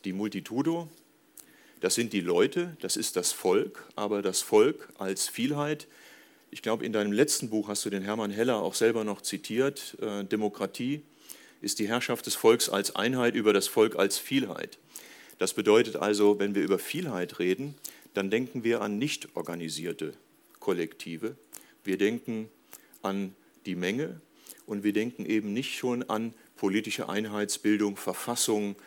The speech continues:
parlamentarische Repräsentation und so weiter, sondern wir denken sozusagen an die Leute vor dem Gesellschaftsvertrag. Wir denken an die horizontalen Beziehungen in einer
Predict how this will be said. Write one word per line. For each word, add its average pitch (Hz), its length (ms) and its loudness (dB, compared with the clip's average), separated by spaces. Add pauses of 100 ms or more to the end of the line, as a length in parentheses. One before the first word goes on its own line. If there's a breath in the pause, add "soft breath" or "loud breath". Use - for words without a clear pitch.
(280 loud breath)
parlamentarische 110 880 0
Repräsentation 101 880 0
und 98 200 -8
so 87 180 -4
weiter, 101 420 -2 (400 loud breath)
sondern 101 340 -4
wir 98 100 2
denken 113 300 0
sozusagen 107 680 2
an 104 200 0 (300 loud breath)
die 104 80 2
Leute 113 320 8
vor 113 220 2
dem 110 160 2
Gesellschaftsvertrag. - 1000 -6 (320)
Wir 92 80 0
denken 107 260 -2
an 95 120 0
die 95 100 -2
horizontalen 104 720 0
Beziehungen 101 500 -4
in 90 120 -6
einer 98 320 -4